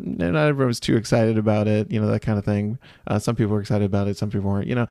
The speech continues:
But then, you know, you'll hear, like, this, you know, they'll do, like, a reissue, like, Heuer, and, you know, they just,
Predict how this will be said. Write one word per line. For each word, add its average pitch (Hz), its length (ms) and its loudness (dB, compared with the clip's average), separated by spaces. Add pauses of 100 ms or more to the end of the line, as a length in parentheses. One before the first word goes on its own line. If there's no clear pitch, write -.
(160)
But 135 160 6
then, 139 280 4
you 135 80 6
know, 123 80 6
you'll 113 200 4
hear, 113 300 6
like, 107 240 4
this, 135 200 2
you 101 80 2
know, 98 200 2
they'll 98 140 2
do, 101 280 2
like, 101 180 0
a 90 60 -2
reissue, 98 500 2
like, 95 220 -2
Heuer, 95 500 0
and, 90 260 -6 (120)
you 110 120 0
know, 90 160 0
they 92 80 0
just, 92 300 -6